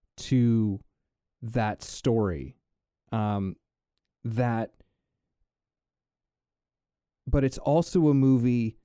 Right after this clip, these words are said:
that has all of this incredible, like, movie making, like, everything that you would want, hope, expect for out of kind of, like, an action blockbuster. Like, I,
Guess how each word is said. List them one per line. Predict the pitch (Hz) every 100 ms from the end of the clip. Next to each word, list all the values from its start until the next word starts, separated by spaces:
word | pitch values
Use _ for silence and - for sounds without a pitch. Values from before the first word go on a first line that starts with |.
| _ _
that | 127 110
has | 104 - 123 117 113 104 - - _ _ _ _ _ _ _ _ _ _ _ _ _ _
all | 139 151 170 156
of | 123
this | 117 120 110 - - _ _ _ _ _ _ _
incredible, | 139 135 - - - 185 190 175 131 123 110 101 - _ _ _ _ _ _ _ _ -
like, | 123 110 - _
movie | 127 139 185 190 165
making, | 151 139 131 - 127 120 113 110
like, | 123 120 -
everything | 151 151 147 151
that | 135
you | 135 139
would | 131 127 117 110
want, | 110 117 143 156 147 127 127
hope, | - - 147 143 131
expect | - - - - 139 -
for | 131
out | 113 131
of | 120 - -
kind | - 139
of, |
like, | 127 120
an | 104
action | 123 120 - - 120
blockbuster. | 104 107 113 - 101 98 - 90 76 -
Like, | 113 104 - _ _ -
I, | 135 127 - 98